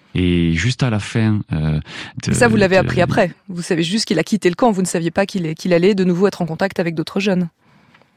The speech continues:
Speaker 1: Si, si, nous l'avait
Speaker 2: Ah, vous le
Speaker 1: dit,
Speaker 2: saviez.
Speaker 1: euh, donc
Speaker 2: D'accord.
Speaker 1: François-Xavier Boca nous avait dit, au moment du départ de Pierre de Castelet, d'ailleurs, ils avaient célébré une messe ensemble, c'était,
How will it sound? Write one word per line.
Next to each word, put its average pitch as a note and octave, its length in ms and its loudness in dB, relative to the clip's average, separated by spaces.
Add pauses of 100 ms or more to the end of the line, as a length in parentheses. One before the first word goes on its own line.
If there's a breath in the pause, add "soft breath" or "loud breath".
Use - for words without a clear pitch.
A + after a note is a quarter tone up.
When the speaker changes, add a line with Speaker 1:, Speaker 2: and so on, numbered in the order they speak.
(180)
Speaker 1:
Si, C#3 220 2
si, C#3 240 2
nous D#3+ 140 6
l'avait G2+ 240 2
Speaker 2:
Ah, - 40 4
vous - 100 0
le B3+ 40 6
Speaker 1:
dit, E3+ 60 2
Speaker 2:
saviez. G#2 180 4
Speaker 1:
euh, F2 220 2
donc - 20 2
Speaker 2:
D'accord. F#2 240 2
Speaker 1:
François-Xavier G2+ 560 0
Boca G2 320 0
nous B2 180 0
avait F2+ 220 0
dit, A2+ 260 0 (280 loud breath)
au F2+ 100 0
moment A2 220 4
du G#2 120 2
départ G2 280 0
de F#2 80 0
Pierre F#2+ 180 -2
de F#2 60 -2
Castelet, G2+ 500 -2
d'ailleurs, F#2 300 0
ils E2+ 120 -2
avaient E2+ 140 0
célébré F2 440 -2
une F2 140 2
messe F2+ 220 0
ensemble, A#2 420 -2
c'était, F2 460 -6